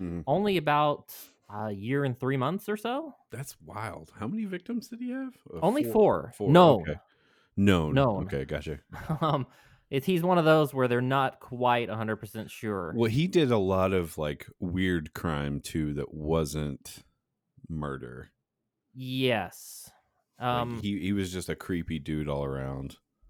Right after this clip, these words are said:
Speaker 2: Yeah, exactly. And, and a lot of it, he says, which, I mean, again, it kinda goes into what we talked about with Ed Kemper. Ed Kemper had,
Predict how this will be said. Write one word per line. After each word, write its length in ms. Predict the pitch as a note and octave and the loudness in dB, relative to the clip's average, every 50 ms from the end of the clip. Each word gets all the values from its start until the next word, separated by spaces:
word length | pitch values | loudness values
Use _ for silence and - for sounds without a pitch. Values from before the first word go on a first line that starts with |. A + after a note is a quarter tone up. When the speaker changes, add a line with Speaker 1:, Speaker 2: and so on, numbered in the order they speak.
| _ _ _ _ _ - - - - _ - | _ _ _ _ _ -20 -20 -20 -20 _ -4
Speaker 2:
Yeah, 220 | E3 E3 E3 D3 | 0 0 2 2
exactly. 600 | C3+ B2+ A#2 C3+ C3+ C3+ C3+ C3 - A#2+ A2+ G#2+ | 0 0 0 2 2 2 2 0 -4 -4 -4 -2
And, 240 | A#2 B2 C3 C3 B2 - _ _ _ _ _ _ _ _ - | -2 -2 -2 -2 -4 -8 _ _ _ _ _ _ _ _ -6
and 140 | D3 C#3 | -2 -2
a 40 | C#3 | -2
lot 280 | C#3+ D#3 F#3 A3 C4 D4 | 0 0 0 2 2 2
of 100 | C#4 A#3 | 2 0
it, 300 | G3+ D#3 - - - - _ _ - F#3+ - - - - - _ _ _ _ _ _ _ _ _ _ | -2 -2 -2 -8 -16 -20 _ _ -16 -16 -16 -16 -20 -20 -20 _ _ _ _ _ _ _ _ _ _
he 400 | _ _ _ - G#3+ A#3 B3+ B3 | _ _ _ -6 -4 -2 -2 -2
says, 720 | - - - B2+ A2+ G#2+ G#2 G#2+ A2 A2 - - - - _ _ _ _ _ _ - _ _ - _ - | -2 -2 -2 0 0 0 0 -2 -4 -6 -10 -16 -20 -20 _ _ _ _ _ _ -20 _ _ -20 _ -14
which, 400 | A2 B2+ B2+ B2 - - - - - | -8 -6 -6 -6 -6 -12 -18 -10 -6
I 60 | B2 | -2
mean, 260 | B2 B2 A#2+ B2+ - G2+ | -2 0 0 0 -2 -4
again, 340 | B2 A#2+ - C#3 C#3 C3+ B2 | -6 -4 -2 0 0 0 0
it 200 | A2+ G#2+ - - | -2 -4 -6 -8
kinda 220 | - C#3 C#3 C3+ | -6 -4 -4 -4
goes 280 | B2+ - B2 B2 A#2+ A#2 | -2 0 0 0 0 0
into 240 | A#2+ B2 B2 - B2 | -2 -4 -4 -4 -2
what 140 | A#2+ A2 | -2 -2
we 100 | E2 A2+ | -2 -4
talked 260 | - - A#2+ A#2 A#2 - | -4 -2 -2 -4 -2 -2
about 160 | A#2+ A2+ F#2 | -2 -2 0
with 140 | A2 - - | -2 -2 -2
Ed 180 | A2 A2+ A2 | -4 -4 -4
Kemper. 540 | - - C#3+ D3 C#3 - A#2 A2 A2 G#2+ - _ _ _ _ _ _ _ _ _ | -4 -4 -4 -4 -2 -4 -4 -4 -4 -6 -8 _ _ _ _ _ _ _ _ _
Ed 240 | G#2 A2 A#2 G#2+ - | -10 -10 -10 -10 -8
Kemper 600 | - C3 B2+ B2+ - B2 A#2+ A2+ A2+ A2 G#2+ - - | -6 -6 -6 -2 -2 -2 0 0 0 -2 -4 -6 -8
had, 460 | A#2 A2+ G#2+ G#2+ G#2 G#2 G2+ G2+ - | -6 -4 -2 0 -2 -2 -4 -8 -14